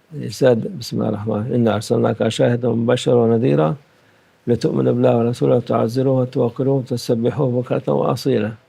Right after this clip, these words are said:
Meaning, uh, we send, uh,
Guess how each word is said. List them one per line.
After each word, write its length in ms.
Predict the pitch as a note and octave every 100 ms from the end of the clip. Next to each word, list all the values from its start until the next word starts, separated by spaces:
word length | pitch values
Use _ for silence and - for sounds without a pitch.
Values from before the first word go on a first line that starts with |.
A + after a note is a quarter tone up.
| _ _ _ _ -
Meaning, 520 | C#3 D3 D3 C#3+ - - _ _ _ _ -
uh, 300 | A#2+ A#2+ B2+ - A#3 _ _ _ _ _ _ _
we 300 | B2+ C3+ B2+
send, 640 | A#2+ - C#3+ C#3 C3 - - - _ _ _ -
uh, 280 | A#2 A#2+